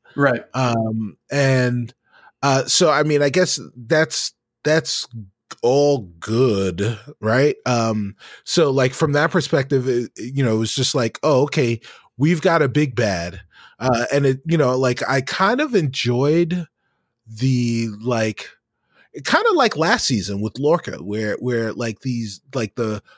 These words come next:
Speaker 2: the morally ambiguous nature of Lorca made him, eh, you know, as well as the Klingons, a good enough, uh, foil to,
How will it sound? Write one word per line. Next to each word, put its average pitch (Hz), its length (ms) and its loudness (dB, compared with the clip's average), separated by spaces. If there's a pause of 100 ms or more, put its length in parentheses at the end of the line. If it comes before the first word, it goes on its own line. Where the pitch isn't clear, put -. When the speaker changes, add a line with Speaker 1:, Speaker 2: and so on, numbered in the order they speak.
(240)
Speaker 2:
the 131 180 2
morally 143 760 2
ambiguous 117 1000 0 (200)
nature 117 520 -2
of 98 240 -6
Lorca 104 540 -2 (460)
made 123 360 2
him, 120 600 0 (840)
eh, 143 220 2
you 151 120 2
know, 127 120 2
as 123 220 0
well 147 220 4
as 127 120 2
the 127 80 0
Klingons, 123 680 0
a 113 180 -2
good 135 260 0
enough, 117 580 0 (580)
uh, 104 280 -2
foil 120 720 0 (480)
to, 120 560 2